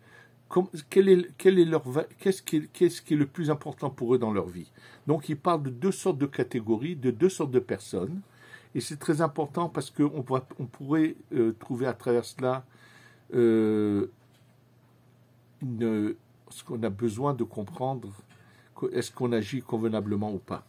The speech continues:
Donc il dit, tous ceux qui se sont dans ce galout, Sheitnahagu Beze Haolam Bagalout Kashura,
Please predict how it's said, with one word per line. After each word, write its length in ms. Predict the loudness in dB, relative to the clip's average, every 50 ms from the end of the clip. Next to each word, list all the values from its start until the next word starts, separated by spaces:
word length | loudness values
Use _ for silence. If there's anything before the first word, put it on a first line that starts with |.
| _ _ _ _ _ _ _ _ _ _ -20 -20 -20 -20 -6 0
Donc 220 | 2 2 2 2 0
il 80 | -2
dit, 100 | -2 -2
tous 140 | -2 -2 -4
ceux 180 | -4 -2 -4 -4
qui 220 | -4 -4 -4 -4
se 160 | -2 -2 -4
sont 360 | -4 0 2 2 2 2 0 -4 -4
dans 160 | -4 -4 -4
ce 160 | -2 -2 0
galout, 380 | 2 4 4 4 2 0 -2 -4 -6
Sheitnahagu 880 | -10 -8 -6 -4 -4 -4 -4 -2 -2 -2 0 -2 -2 -2 -2 -2 0
Beze 320 | 2 4 4 4 4 4 4
Haolam 440 | 4 4 2 2 2 2 2 2
Bagalout 380 | 2 0 2 2 2 2 2 -2
Kashura, 560 | -2 -2 -4 -4 -2 -4 -4 -2 -2 -2 -4